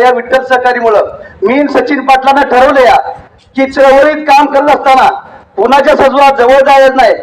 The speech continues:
मी कालच पत्र तयार केले साहेब, राजू सा-, साहेब संचालक पदाच्या राजीनाम्याचा, मला तो काम करायचं नाही. नाही, नाही, मला चळवळीत काम करत असताना मला सचिन पाटलाला जो व्यक्तिगत त्रास झाला, व्यक्तिगत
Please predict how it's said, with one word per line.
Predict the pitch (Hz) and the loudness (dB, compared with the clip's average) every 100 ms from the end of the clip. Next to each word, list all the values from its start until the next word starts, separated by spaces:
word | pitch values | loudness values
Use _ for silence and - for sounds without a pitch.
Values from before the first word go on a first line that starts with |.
| - - | -10 -8
मी | 220 285 302 | -4 -2 -2
कालच | 254 254 294 294 | 0 2 0 -2
पत्र | 277 269 269 | -2 -2 0
तयार | 262 269 | 2 2
केले | 269 269 | 0 -2
साहेब, | 269 262 254 | 0 0 2
राजू | 262 247 - - - - - | 0 -2 -8 -20 -20 -16 -6
सा-, | 226 214 202 175 | -2 0 -2 -2
साहेब | 226 233 233 - | 0 0 -2 -4
संचालक | 240 226 254 247 254 | -4 0 0 0 -2
पदाच्या | 247 247 262 | -2 0 2
राजीनाम्याचा, | 254 226 240 240 233 202 - - 269 311 339 320 | 2 0 -2 -2 -2 -2 -4 -10 -14 -14 -10 -4
मला | 214 240 285 | -2 2 2
तो | 302 302 285 | 2 0 2
काम | 254 285 285 | 2 2 2
करायचं | 277 285 269 | 2 2 2
नाही. | 269 | 0
नाही, | 226 262 | 2 0
नाही, | 262 202 - - | 0 -2 -8 -4
मला | 220 269 294 | 0 2 2
चळवळीत | 294 262 262 285 262 | 0 2 0 -2 0
काम | 269 269 | 0 0
करत | 277 269 | -2 -2
असताना | 254 269 277 | 0 2 0
मला | 240 240 277 269 | 0 2 2 0
सचिन | 240 277 | -4 -4
पाटलाला | 254 254 262 254 190 - - - | -2 -2 0 -2 -2 -6 -10 -2
जो | 269 | -2
व्यक्तिगत | 233 233 - 302 294 | 0 -4 -2 -2 -2
त्रास | 285 285 | -2 -2
झाला, | 277 262 220 - - - | 0 0 0 -2 -10 -6
व्यक्तिगत | 466 - 294 294 302 | -4 -4 -2 0 -2